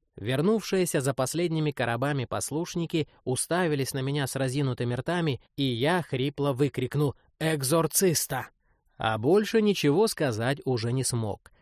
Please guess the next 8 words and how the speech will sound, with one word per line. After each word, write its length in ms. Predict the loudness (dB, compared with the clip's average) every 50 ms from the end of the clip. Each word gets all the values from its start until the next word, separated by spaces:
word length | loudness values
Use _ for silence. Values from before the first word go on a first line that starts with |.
| _ _
Сознание 680 | -4 -4 -2 -2 0 0 0 0 2 2 2 2 2
закрутил 640 | 2 0 -2 -2 -2 -4 -2 -2 -2 -2 0 0 -2
водоворот 600 | -2 -4 -4 -6 -4 -4 -4 -2 -2 -4 -4 -4
забытья. 720 | -4 -2 0 0 0 0 -2 -2 -4 -8 -12 -10 -12 -14 -18 _ _ _ _ _ -20 -20 -6
Свет 400 | -4 -2 0 2 2 2 0 0
в 40 | 0
глазах 380 | 0 0 0 0 -2 -2 -4
померк, 480 | -4 -4 -4 -2 -2 -2 -2 -4 -8